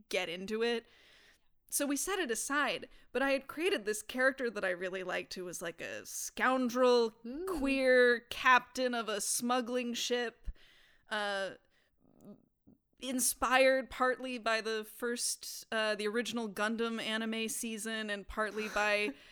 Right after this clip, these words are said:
Speaker 2: <laughs>
Speaker 1: Top Chef season ten winner Kristen Kish, and <laughs> who had, as we, like, developed early in these games and developed as a group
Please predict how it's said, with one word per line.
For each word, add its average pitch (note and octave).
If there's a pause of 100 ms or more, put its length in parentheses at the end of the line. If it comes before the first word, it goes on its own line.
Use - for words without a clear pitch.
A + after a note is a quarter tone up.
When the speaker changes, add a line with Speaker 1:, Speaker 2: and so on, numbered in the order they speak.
(100)
Speaker 2:
<laughs> -
Speaker 1:
Top G#3
Chef G#3
season G#3+
ten G3+
winner G3+
Kristen G#3
Kish, G#3+ (480)
and E4 (520)
<laughs> -
who F#4
had, F#4+ (680)
as A3+
we, A3
like, G#3
developed G3
early G#3
in G3
these F#3
games C4+
and G3+
developed G3
as F3
a F#3+
group C4+